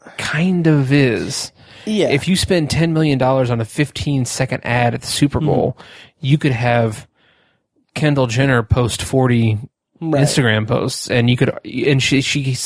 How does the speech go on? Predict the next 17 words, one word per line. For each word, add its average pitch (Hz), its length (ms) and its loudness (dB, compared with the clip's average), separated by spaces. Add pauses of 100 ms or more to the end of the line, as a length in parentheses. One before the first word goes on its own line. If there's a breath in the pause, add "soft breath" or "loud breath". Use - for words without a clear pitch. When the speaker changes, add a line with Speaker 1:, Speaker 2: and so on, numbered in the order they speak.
(140)
Speaker 1:
has 123 300 0 (760 loud breath)
two 175 300 0
to 156 80 2
three 143 200 0
times 131 300 0
as 117 100 -2
many 120 200 2
people 120 560 0
Speaker 2:
Mm-hmm. - 100 -6
Speaker 1:
looking 123 320 -2
at - 160 -8
it - 160 -10
'cause 123 180 0
of 117 60 -2
her 113 100 2
followers. - 560 0 (160)
Speaker 2:
Yeah, 247 520 0